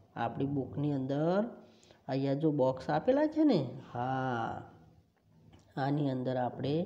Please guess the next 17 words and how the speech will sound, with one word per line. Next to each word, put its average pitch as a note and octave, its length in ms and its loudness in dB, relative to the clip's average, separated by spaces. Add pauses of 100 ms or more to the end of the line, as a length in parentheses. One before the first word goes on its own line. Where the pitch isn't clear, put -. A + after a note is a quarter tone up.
(500)
એકમાં B2+ 600 2 (540)
પશુનું C#3 480 0
ચિત્ર B2+ 280 -4
આવશે, A#2+ 400 0 (100)
એકમાં A#2+ 360 -6
પંખીનું B2+ 640 -4
આવશે, B2 380 -6
એક A#2 100 -10 (180)
ફૂલ C#3 180 2
છોડનું C3 480 -6
આવશે. A#2+ 420 -6 (640)
એ C#3+ 200 0
અલગ B2+ 480 0
અલગ B2 240 2
આપણે A2+ 260 -4
ચિત્રો - 440 -2 (640)
લગાવીશું. B2 800 0